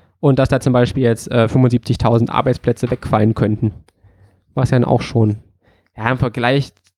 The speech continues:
wenn man sich guckt, wie viele Leute insgesamt in Deutschland arbeiten, ist natürlich echt nicht viel, aber so in den Nachrichten ist das ja echt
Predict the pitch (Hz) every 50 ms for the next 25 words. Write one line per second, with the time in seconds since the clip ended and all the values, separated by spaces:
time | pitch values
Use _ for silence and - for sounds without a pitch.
0 | _ _ - 139 131 131 123 - 131 127 - - 139 - 147 - - 131 127 127
1 | 131 131 - 131 123 139 143 135 - 131 123 127 127 135 131 - 135 127 135 123
2 | - 131 123 - - 139 - 135 123 - - 175 180 151 127 131 127 123 117 123
3 | 120 120 117 117 117 135 - 160 147 - - 147 143 139 - 143 135 - 127 -
4 | - 131 - - - -